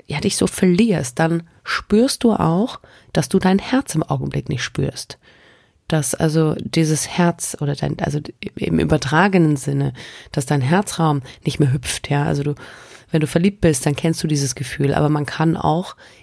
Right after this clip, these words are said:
ins Leben verliebt sein, in Ideen verliebt sein, in Kreativität verliebt sein, in den Flow verliebt sein. Und, ähm, klar, wenn das Herz sich verschließt, dann verschließt sich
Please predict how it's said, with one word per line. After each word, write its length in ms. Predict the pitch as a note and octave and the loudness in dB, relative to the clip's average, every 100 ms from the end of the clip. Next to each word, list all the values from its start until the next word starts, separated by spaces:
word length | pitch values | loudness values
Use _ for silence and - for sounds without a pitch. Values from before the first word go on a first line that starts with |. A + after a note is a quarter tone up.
| _ | _
ins 240 | E3+ - | -6 0
Leben 300 | G3+ G#3+ E3+ | 2 4 2
verliebt 360 | - C#3+ C#3+ - | 0 -2 -2 -2
sein, 220 | - C3+ | -2 0
in 280 | D#3+ D3 D#3+ | 0 -2 -2
Ideen 560 | - C#3+ - F3+ F#3+ D3 | -6 -8 0 4 6 4
verliebt 420 | B2+ C#3 C3+ - | -2 -4 -4 -6
sein, 280 | - C#3 C#3 | -4 -4 -2
in 200 | D3 D3+ _ - | -4 -4 _ -14
Kreativität 840 | - D3+ D3 B2+ D#3 D#3 - G3 G3 | -4 0 0 0 -2 -2 2 2 2
verliebt 400 | - C3+ C3+ - | -6 -6 -6 -6
sein, 220 | C#3 C#3 | -6 -4
in 120 | - | -2
den 140 | D3 C#3 | -2 -4
Flow 400 | - - F3+ G3 | -6 0 2 2
verliebt 400 | - D3 B2+ - | 0 -4 -4 -8
sein. 180 | - - - - - - - - | -8 -10 -16 -20 -20 -20 -20 -20
Und, 460 | - D#3+ D#3 D3+ - | -2 2 2 0 0
ähm, 400 | D3+ D3 C#3+ C#3+ - - - _ _ _ _ _ - | 2 4 2 0 -8 -20 -20 _ _ _ _ _ -10
klar, 260 | - G3 E3 | 2 4 4
wenn 80 | D3 | 2
das 160 | C#3 | 2
Herz 240 | D#3 D#3 - | 2 0 0
sich 160 | F3 | -4
verschließt, 600 | - E3+ - F3+ G3+ - | -2 -4 -2 -2 -2 -2
dann 140 | F3+ E3 | -4 -4
verschließt 720 | - D3 - D3+ E3+ - - | -4 -6 -6 -4 -4 -4 -2
sich 260 | F#3+ F#3 | -2 -2